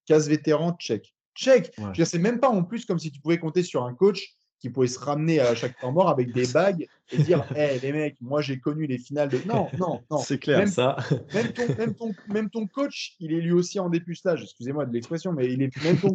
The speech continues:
Speaker 1: coach, il est un peu aussi en genre, Euh, wow,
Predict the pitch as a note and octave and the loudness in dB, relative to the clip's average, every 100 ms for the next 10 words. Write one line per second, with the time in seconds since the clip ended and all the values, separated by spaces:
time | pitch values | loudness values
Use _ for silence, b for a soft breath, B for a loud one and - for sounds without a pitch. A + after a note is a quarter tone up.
0 | F3 B3+ G3+ - - D#3 D#3+ D#3+ G3 F3+ | -2 -6 -6 -10 -8 -2 -2 2 2 2
1 | G#3+ G3 D#3+ D#3 C3+ - _ _ C3+ C3 | 2 2 4 4 2 -4 _ _ 0 4
2 | B2+ B2+ B2+ B2 C3+ F3+ D3 A#2 | 6 6 6 6 6 4 4 0